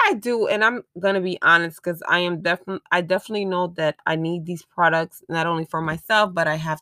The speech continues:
three girls. So, you know, the coins will be leaving a lot if I'm always ordering. So for the hair drop growth oils,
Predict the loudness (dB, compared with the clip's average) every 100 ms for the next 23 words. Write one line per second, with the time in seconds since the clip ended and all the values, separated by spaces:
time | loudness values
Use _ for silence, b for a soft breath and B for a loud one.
0 | _ -6 -6 0 4 6 4 0 -10 B
1 | B B B _ -2 2 4 4 2 -4
2 | _ _ -10 -8 -8 -10 -12 -8 0 2
3 | 2 0 -4 -2 0 0 0 0 0 4
4 | 4 4 -2 -4 -4 -4 -4 -4 -6 -8
5 | -4 0 0 -2 -6 -6 -2 -2 -2 -2
6 | 0 -2 -4 -8 _ _ -10 0 2 2
7 | 4 6 6 0 _ 0 4 4 2 -2
8 | _ -4 -2 0 -2 -2 -6 -12